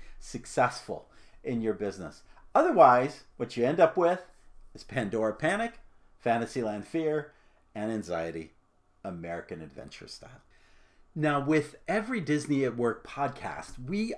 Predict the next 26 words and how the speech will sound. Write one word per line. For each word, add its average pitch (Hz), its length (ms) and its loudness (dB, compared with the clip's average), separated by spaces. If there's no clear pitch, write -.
offer 151 300 -2
you 113 280 -2
free 185 440 -6
souvenirs 123 760 -2
for 110 160 -8
you 113 400 -4
and 98 160 -6
your 95 140 -8
organization. 85 800 -10
Those 220 260 2
souvenirs 151 680 0
come 156 400 0
in 110 240 -6
the 107 80 -8
form 135 640 -4
of 117 160 -6
ideas, 110 600 -4
takeaways, 98 640 -2
thoughts 214 400 0
that 147 260 -2
you 196 80 0
might 160 240 -2
be 120 140 0
able 117 180 0
to - 180 -10
apply 107 500 -2